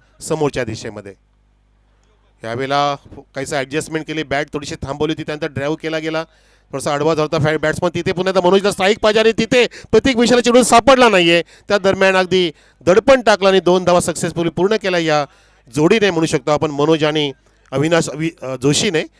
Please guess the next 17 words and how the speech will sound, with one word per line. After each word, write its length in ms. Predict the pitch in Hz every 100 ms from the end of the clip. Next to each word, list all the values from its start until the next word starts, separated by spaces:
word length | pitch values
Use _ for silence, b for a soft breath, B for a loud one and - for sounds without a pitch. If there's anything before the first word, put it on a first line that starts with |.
| _
धावसंख्या 360 | 170 180 196 196
दोननी 300 | 160 180 208
पुढे, 260 | 262 202 226 _ _ _ -
चौकार 260 | 156 175
आणि 200 | 170 170
दोनच्या 380 | 160 160 160 165
ह्या 200 | 156 151
साह्याने 500 | 147 143 160 165 131 b b _ _ _ -
एकोणतीस 500 | 156 151 135 123 110
वर. 120 | 107 95 _ _
तेवीस 240 | 151 156 -
नंतर 180 | 156 156
चौकार, 420 | - 147 151 170
सत्तावीस 560 | 156 151 165 165 180 b b -
प्लस 220 | 156 135
दोन, 240 | 147 185 185
एकोणतीस. 540 | 143 143 135 127 104